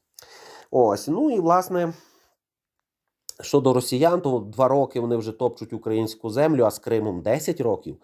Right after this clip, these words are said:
І вважають, що це нормально. Оце якраз і руська душа. Якщо росіянин напав на іншу країну, він освободитель. А якщо ти борешся проти цього російського окупанта-освободителя, то ти фашист.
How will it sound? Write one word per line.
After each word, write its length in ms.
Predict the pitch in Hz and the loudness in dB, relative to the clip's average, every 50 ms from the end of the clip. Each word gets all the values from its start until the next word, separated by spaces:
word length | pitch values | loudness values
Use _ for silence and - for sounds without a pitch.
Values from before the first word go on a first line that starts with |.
| _ _ _ _ _ _ _ _ _ _ _ _ _ _ - | _ _ _ _ _ _ _ _ _ _ _ _ _ _ -4
І 580 | 131 127 127 120 117 113 110 107 104 101 101 95 | -2 0 0 2 2 0 0 0 0 0 0 0
вважають, 360 | 104 110 131 165 254 311 269 | 0 2 2 2 2 2 0
що 120 | - 294 | -2 -4
це 160 | 285 - 247 | -2 -2 -2
нормально. 640 | 254 254 254 233 214 143 101 90 82 78 80 78 78 - | -2 -2 -2 0 0 0 0 -2 -4 -6 -8 -10 -10 -10
Оце 260 | 107 101 - - 208 | -10 -8 -4 -2 -2
якраз 420 | 285 262 220 - - 214 208 - - | 0 0 0 0 0 -2 -2 -2 -2
і 60 | 175 | -2
руська 300 | 170 185 185 - - 180 | 0 0 -2 -2 -4 -2
душа. 380 | 165 160 160 - - 110 95 | -2 -2 -2 2 2 2 2
Якщо 300 | 95 92 95 - - 180 | 2 0 -2 -4 -2 -2
росіянин 640 | 175 180 170 175 - 175 180 185 175 175 170 160 160 160 - - - _ _ | -2 -2 -2 -4 -4 0 2 2 2 2 2 0 -2 -4 -10 -18 -20 _ _
напав 440 | - 139 147 147 147 175 165 160 156 | -2 0 0 2 4 4 4 4 4
на 100 | 151 151 | 0 -2
іншу 300 | 156 156 156 - 165 156 | -2 -4 -4 -6 -8 -8
країну, 360 | - 160 175 220 285 254 196 | -6 -6 -4 -4 -2 -2 -2
він 180 | 147 170 175 190 | -2 -2 -2 -4
освободитель. 800 | 190 - - 185 180 175 165 143 110 110 104 90 - 104 101 107 - _ _ - - - - | -6 -4 -4 -2 0 0 0 0 -2 -4 -8 -8 -10 -14 -16 -16 -18 _ _ -20 -20 -6 -2
А 80 | 131 | 0
якщо 240 | 143 143 - - 175 | 0 0 0 -2 -2
ти 120 | 170 170 | 0 0
борешся 840 | 160 139 127 156 170 175 170 165 160 151 156 - - - 160 151 151 151 _ _ _ _ _ | 0 2 4 4 6 6 4 2 0 -4 -8 -10 -8 -6 -6 -6 -6 -8 _ _ _ _ _
проти 240 | 160 160 151 156 151 | -2 -2 -2 -2 -2
цього 260 | 151 175 165 165 156 | -2 2 2 4 4
російського 520 | 151 147 151 165 160 151 - - 156 156 | 4 2 0 -2 -4 -4 -4 -2 -2 -2
окупанта-освободителя, 1200 | 147 - 151 151 165 160 156 151 156 160 156 - 170 170 160 175 170 - 214 190 - 175 156 135 | -2 -4 -2 0 2 2 2 2 0 -2 -2 -2 -4 -4 -4 -4 -6 -6 -10 -10 -4 -2 -2 0
то 140 | - 147 143 | 0 -2 -2
ти 160 | 143 156 151 | 0 0 0
фашист. 560 | 151 - 143 123 - - 104 101 98 - - | 0 -2 -6 -6 -4 -2 -2 -4 -4 -6 -12